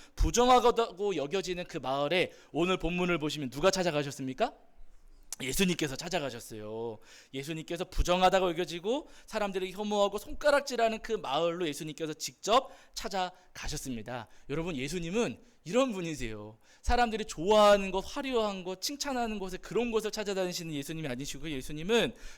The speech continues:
병든 자들을 찾아다니시고 손가락질 받는 자들도 외면하지 않으시고 오히려 어둠 가운데 있는 사람들을 빛으로 인도하시려고 직접 찾아가시는 주님이십니다.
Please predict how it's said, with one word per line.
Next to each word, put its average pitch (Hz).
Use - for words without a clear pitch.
병든 160
자들을 139
찾아다니시고 180
손가락질 214
받는 180
자들도 165
외면하지 165
않으시고 165
오히려 170
어둠 185
가운데 233
있는 202
사람들을 180
빛으로 180
인도하시려고 151
직접 196
찾아가시는 226
주님이십니다. 131